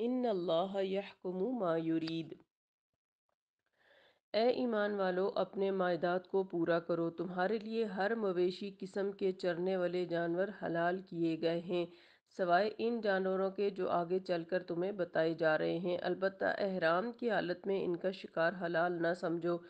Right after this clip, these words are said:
और अल्लाह ताला वही हुक्म देता है जो वो चाहता है। ए ईमान वालो, अल्लाह के शायर की बेहुरमती न करो, ना हुर्मत वाले महीने की, ना कुर्बानी की, और ना पटे वाले जानवरों की,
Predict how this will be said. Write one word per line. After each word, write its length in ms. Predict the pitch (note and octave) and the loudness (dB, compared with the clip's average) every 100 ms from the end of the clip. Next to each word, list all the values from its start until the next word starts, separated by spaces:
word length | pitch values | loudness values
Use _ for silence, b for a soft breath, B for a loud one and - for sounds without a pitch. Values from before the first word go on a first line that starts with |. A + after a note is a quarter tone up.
| B B B - | B B B -4
और 160 | G3+ | 2
अल्लाह 200 | G3+ G3+ | 4 2
ताला 260 | G#3 G#3 G#3+ G3+ | 2 0 0 0
वही 300 | E3+ G3 A#3+ | -2 -2 -4
हुक्म 380 | G#3+ - F#3 F#3+ | -4 -2 -2 0
देता 300 | E3+ E3+ F3+ | -2 0 -4
है 180 | G3 G3+ A3+ | -2 -4 -4
जो 180 | F3 E3+ | -4 -2
वो 160 | F#3 D#4 - | -2 -4 -2
चाहता 360 | D#3+ D#3 D#3 | -2 -2 -6
है। 200 | E3 D#3 D#3 D3+ b b b b b b b _ | -2 -2 -2 -4 b b b b b b b _
ए 120 | F#3+ A#3 - | 2 2 2
ईमान 380 | B3+ B3 A#3+ | 0 2 2
वालो, 300 | A#3 A3+ A3+ A3+ | 4 4 4 2
अल्लाह 280 | - G3 G3+ | 0 2 0
के 180 | G#3 A3 - | 0 -2 -2
शायर 440 | F#3+ F3 F3+ G#3 G#3+ | -2 0 0 0 -4
की 140 | G#3 E3 | -6 0
बेहुरमती 680 | E3+ F#3 F3+ F#3 F#3 G3+ G#3 | 2 2 0 0 -2 -4 -4
न 200 | F#3+ F3 F3+ | -2 -2 -2
करो, 280 | G3+ G#3 A3 | 0 0 0
ना 160 | G3 F3+ A#3 | 2 2 2
हुर्मत 360 | G3+ F#3 F#3+ G3 | 0 0 -2 -2
वाले 240 | F#3+ F#3+ F#3+ | -2 0 0
महीने 420 | F3+ E3+ E3+ E3+ | 2 2 2 0
की, 180 | F3 F3 | 2 2
ना 200 | E3+ F3 | 2 2
कुर्बानी 580 | G3 G#3 F#3+ F#3+ F#3+ F#3+ | 0 -2 2 2 2 0
की, 220 | F#3+ G3 F#3 | -2 -2 0
और 160 | E3+ | 0
ना 180 | E3+ F3 G#3 | 0 0 0
पटे 260 | F3+ F3 F#3 | -2 -2 -2
वाले 280 | F#3 F3+ F3+ | 0 0 -2
जानवरों 480 | E3 E3 E3 F3 F3 | 0 0 0 0 -2
की, 220 | F3+ F#3 | -2 -4